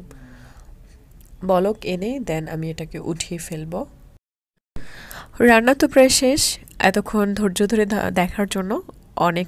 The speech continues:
অনেক ধন্যবাদ আপনাদেরকে। আমার চ্যানেলের সাথে আরেকটা কথা বলে নিচ্ছি,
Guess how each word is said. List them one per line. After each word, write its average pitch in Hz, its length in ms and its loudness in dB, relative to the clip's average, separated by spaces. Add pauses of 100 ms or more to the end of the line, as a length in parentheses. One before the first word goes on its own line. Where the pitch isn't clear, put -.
অনেক 175 260 -2
ধন্যবাদ 202 480 -2
আপনাদেরকে। 196 500 -4 (760)
আমার 240 220 4
চ্যানেলের 220 500 2
সাথে 202 260 -4 (160)
আরেকটা 175 380 -2
কথা 170 300 -4
বলে 165 220 -4
নিচ্ছি, 156 340 -4